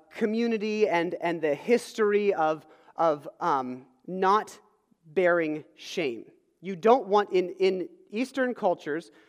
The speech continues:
you do, it, it's incredibly important and incredibly high that you don't want to dishonor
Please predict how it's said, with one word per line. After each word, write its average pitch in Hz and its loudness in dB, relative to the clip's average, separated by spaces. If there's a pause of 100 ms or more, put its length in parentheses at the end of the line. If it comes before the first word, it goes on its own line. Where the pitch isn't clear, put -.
(100)
you 190 -8
do, 196 -6
it, 185 -4 (140)
it's 180 -4
incredibly 220 -2
important 196 -2
and 170 -2
incredibly 185 -4
high 170 -2
that 156 -16
you 165 -12
don't 180 -6
want 208 -8
to 185 -8
dishonor 147 -6